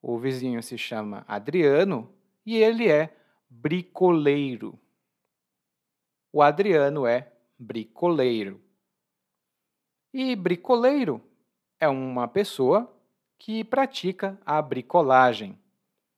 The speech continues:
O masculino é bricoleiro e o feminino é bricoleira.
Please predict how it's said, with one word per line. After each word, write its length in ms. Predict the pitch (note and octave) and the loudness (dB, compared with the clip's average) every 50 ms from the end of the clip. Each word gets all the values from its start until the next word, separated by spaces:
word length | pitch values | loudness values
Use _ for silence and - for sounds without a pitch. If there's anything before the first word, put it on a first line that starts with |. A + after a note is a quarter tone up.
| _ _ _ _ _ _ _ _ _ _ _ _ | _ _ _ _ _ _ _ _ _ _ _ _
O 60 | - B2 | -10 -6
masculino 720 | B2+ B2+ B2+ - - C3+ B2+ B2 B2 B2 A#2 A2+ A2+ A2 | -6 -6 -8 -8 -8 -6 -6 -4 -4 -4 -4 -6 -6 -6
é 100 | G#2+ G#2 | -6 -6
bricoleiro 840 | G2 G2 G#2+ G#2 - - E3 F3+ G3 G#3 G#3 G#3+ G3+ G#3 G3+ F#3+ F3 _ _ _ _ _ _ _ | -8 -10 -12 -8 -4 -2 0 2 4 4 4 4 2 -2 -4 -6 -12 _ _ _ _ _ _ _
e 80 | - D#4+ | -6 -4
o 60 | D#4 | -4
feminino 640 | - - A3 G#3 G3 F#3+ E3 D#3 D3+ D3+ D3+ D3+ C3+ | -2 -2 -2 0 0 -2 -2 -4 -4 -4 -2 -2 0
é 140 | B2+ B2 B2 | 0 0 0
bricoleira. 840 | A#2 A2 A#2+ A2+ - - D#3 C3 A2 G2+ G2 G2 G2 G2 G#2+ A#2+ | -2 -6 -10 -8 -6 -4 -4 -2 -4 -4 -6 -8 -10 -12 -14 -16